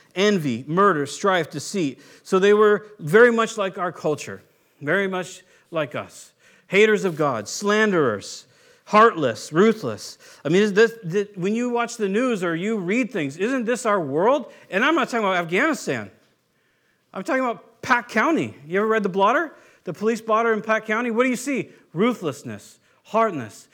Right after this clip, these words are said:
What do we see in our own hearts? Ruthlessness, vengeance, disgust, right?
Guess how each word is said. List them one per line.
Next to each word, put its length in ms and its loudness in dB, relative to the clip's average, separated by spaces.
What 120 0
do 60 2
we 80 0
see 240 -2
in 80 -2
our 120 0
own 180 -2
hearts? 640 -4
Ruthlessness, 840 -2
vengeance, 840 -2
disgust, 840 -6
right? 300 -6